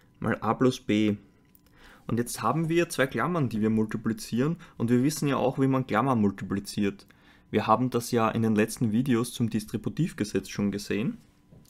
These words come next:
nämlich einfach alles mit allem multiplizieren. Und jetzt multipliziere ich das einfach mal aus. A mal a gibt a Quadrat, a mal b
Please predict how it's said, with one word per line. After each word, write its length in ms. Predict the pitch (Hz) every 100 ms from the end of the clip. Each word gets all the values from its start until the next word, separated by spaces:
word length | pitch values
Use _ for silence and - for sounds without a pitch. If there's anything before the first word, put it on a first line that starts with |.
| -
nämlich 300 | 107 101 131
einfach 340 | 101 104 120 -
alles 280 | 101 117 120
mit 160 | 107
allem 180 | 107 127
multiplizieren. 800 | 110 101 101 104 - 104 104 104 - - - - - -
Und 680 | 117 110 113 117 117 - - _ - -
jetzt 300 | - 110 -
multipliziere 640 | 123 123 - 123 - 151 202
ich 80 |
das 140 | 143 143
einfach 340 | 127 135 135
mal 160 | 117 104
aus. 540 | 101 101 226 - - _ _ _
A 160 | 110 120
mal 200 | 143 -
a 320 | 107 107 120 131
gibt 320 | - 104 - -
a 140 | 104
Quadrat, 760 | 107 107 107 107 139 - - - - - - - _ _
a 200 | - 107 139
mal 220 | 127 123
b 480 | 117 113 117 120